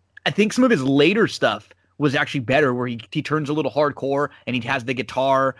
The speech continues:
and, um, and he, and he's got a little more edge to him.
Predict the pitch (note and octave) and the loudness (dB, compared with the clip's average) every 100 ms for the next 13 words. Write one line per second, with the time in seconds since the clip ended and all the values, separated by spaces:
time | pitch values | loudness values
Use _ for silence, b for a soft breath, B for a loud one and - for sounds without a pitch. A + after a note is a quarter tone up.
0 | b b - C3 B2 B2 A#2 G#2+ A#2 D#3+ | b b -2 0 0 0 -2 -4 -4 -4
1 | C#3 C3 C3+ B2+ A2 C#3+ C3+ C3 A#2+ A#2 | -4 -4 -6 -4 0 0 0 -2 -4 -4
2 | C3+ C3 - C#3 C3+ | -6 -6 -4 -2 -2